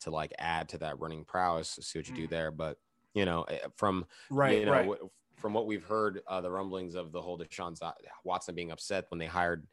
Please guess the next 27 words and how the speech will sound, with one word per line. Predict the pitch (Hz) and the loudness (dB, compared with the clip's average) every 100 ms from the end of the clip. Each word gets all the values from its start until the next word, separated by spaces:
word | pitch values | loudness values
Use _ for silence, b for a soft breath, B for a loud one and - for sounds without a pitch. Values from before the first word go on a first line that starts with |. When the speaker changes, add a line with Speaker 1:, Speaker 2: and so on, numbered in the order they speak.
| b b | b b
Speaker 1:
Nick | 101 - | 2 2
Caserio | 95 - 98 95 95 92 90 | 0 2 4 6 6 4 2
to | 85 | 2
be | 87 85 | 0 0
their | 80 80 | 0 -2
G | 80 | -2
M, | 82 110 113 110 107 B B | 2 4 4 2 0 B B
G | - 98 | 2 4
M, | 104 95 | 4 4
who | 95 | 2
is | 87 | 0
a | |
longtime | 85 85 82 - 82 80 | 0 -2 -2 -4 -4 -4
G | 80 85 | -6 -6
M | 80 78 | -6 -4
over, | 78 80 | -4 -4
excuse | 78 - 95 | -4 0 -2
me, | 80 _ b b b - | -2 _ b b b 2
uh, | 85 80 76 _ _ _ _ _ - | 4 4 2 _ _ _ _ _ 2
player | 117 110 104 | 8 10 8
personnel, | - 104 98 - 90 90 87 82 - | 6 0 0 0 0 2 2 -2 -6
uh, | 78 80 76 71 | -4 -2 -2 -4
uh, | 65 69 69 64 _ | -6 -6 -6 -10 _
pro, | - 107 92 | 2 4 6
the | 82 | 4
pro, | 80 - 107 | -2 2 4
the, | 78 87 85 | 4 -2 -4